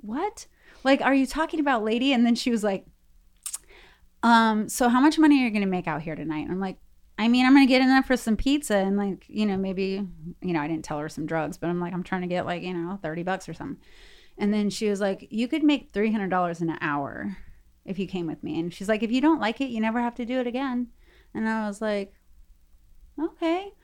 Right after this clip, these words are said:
And, um, so I went, I was like, "Well," oh, I was like,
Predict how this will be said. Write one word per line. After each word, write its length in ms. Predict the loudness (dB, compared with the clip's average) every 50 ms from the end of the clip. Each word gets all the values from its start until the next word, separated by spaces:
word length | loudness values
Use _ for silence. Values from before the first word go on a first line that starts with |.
| _ -20 -20 -20 -14 _
And, 260 | 0 2 4 4 4 4
um, 540 | 2 2 2 4 4 4 4 4 2 0
so 260 | 0 0 4 4 6 6
I 140 | 4 4 2
went, 280 | 2 2 2 2 2
I 100 | 4 4
was 100 | 4 6
like, 160 | 4 4 4 4
"Well," 320 | 6 8 8 6 6 6
oh, 140 | 6 6 6
I 80 | 6 6
was 120 | 4 2
like, 140 | -2 -4